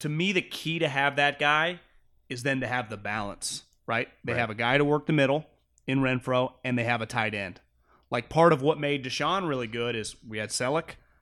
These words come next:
Speaker 1: we had Shady, and we had Maclin. It, like, all kind of balance each other out. Like, if you just have that guy and nothing else, you can just, unless you're Robert Saleh, double team the guy, right? <laughs> Or put a guy over him. When you have, like, "Well,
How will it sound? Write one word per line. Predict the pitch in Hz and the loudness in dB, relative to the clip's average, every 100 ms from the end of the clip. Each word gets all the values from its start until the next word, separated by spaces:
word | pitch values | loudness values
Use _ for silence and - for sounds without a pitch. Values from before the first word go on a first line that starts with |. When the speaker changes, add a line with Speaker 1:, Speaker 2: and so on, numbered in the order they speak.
| _ - | _ -6
Speaker 1:
we | 120 | -4
had | 117 | -4
Shady, | - 143 131 120 117 - - | 0 0 0 -2 -6 -10 -12
and | 107 | -8
we | 110 | -4
had | 113 104 | -4 -2
Maclin. | 117 131 95 92 - - | 0 -2 -6 -18 -18 -8
It, | 143 | -4
like, | 131 | 0
all | 143 143 | 2 2
kind | 151 127 | 2 -2
of | 113 | -2
balance | 123 123 120 | -4 -4 -6
each | 113 | -10
other | 117 107 | -8 -6
out. | 113 117 | -6 -6
Like, | 117 | -8
if | 139 | -4
you | 196 | -2
just | 175 | 0
have | 156 131 | -2 0
that | 135 151 151 | 2 0 0
guy | 135 123 120 127 | -2 0 -2 -4
and | 135 | -6
nothing | 139 139 | -4 -2
else, | 151 143 - - _ _ - | 0 -2 -6 -20 _ _ -12
you | 131 | -4
can | 151 160 147 | 4 4 4
just, | 123 - - - | 0 -8 -10 -8
unless | 117 - | -6 -6
you're | 110 | -4
Robert | 110 104 | -4 -2
Saleh, | - 185 135 120 - - | 4 4 4 -2 -10 0
double | 160 156 | 4 4
team | 139 165 147 | 6 4 4
the | 117 | 0
guy, | 101 92 - - - | -6 -8 -10 -14 -6
right? | 120 - 123 | -6 -6 -8
<laughs> | 185 147 | -6 -4
Or | 165 139 | -4 0
put | 160 | 2
a | 165 | 4
guy | 147 143 | 6 6
over | 160 127 | 6 4
him. | 92 - - - | -8 -14 -20 -2
When | 160 | 0
you | 175 | 4
have, | 185 226 190 | 6 6 6
like, | 165 | 4
"Well, | 190 220 202 | 4 6 4